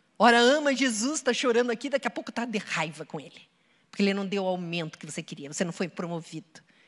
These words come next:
"Ai, nem vou na igreja, tô com raiva de Jesus." É você que muda, mas ele não. A palavra de Deus diz, Deus é onipotente, onipresente, onisciente, imutável. E aí, Deus falando com Jó,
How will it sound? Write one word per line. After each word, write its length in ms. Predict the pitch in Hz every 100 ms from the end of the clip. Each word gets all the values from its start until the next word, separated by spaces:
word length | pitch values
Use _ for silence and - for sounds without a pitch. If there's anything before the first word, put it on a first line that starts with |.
| -
"Ai, 140 | 233 170
nem 120 | 214
vou 160 | 190 190
na 100 | 156
igreja, 340 | 151 131 -
tô 80 | -
com 100 | -
raiva 340 | 190 160 - 151
de 120 | 156
Jesus." 500 | 135 - - - - _ _ _ _ _ _ _ _
É 60 | 254
você 300 | 294 - 349
que 140 | -
muda, 260 | 247 151 160
mas 180 | 180 226
ele 200 | 277 415
não. 240 | 359 269 - _ _ _ - - -
A 100 | 220
palavra 360 | 247 247 254
de 140 | 226 226
Deus 320 | 240 247 220
diz, 360 | 214 214 - - - _
Deus 180 | - 269
é 80 | 240
onipotente, 840 | 247 240 233 208 - 240 214 180 208
onipresente, 720 | 196 208 202 196 220 196 202
onisciente, 640 | 196 - 226 214 196 -
imutável. 760 | 214 214 - 214 208 165 151 - - - -
E 100 | 240
aí, 720 | 247 247 285 330 - _ _ _ _ -
Deus 280 | 185 240 240
falando 300 | 247 226 226
com 140 | 233
Jó, 340 | 220 208 196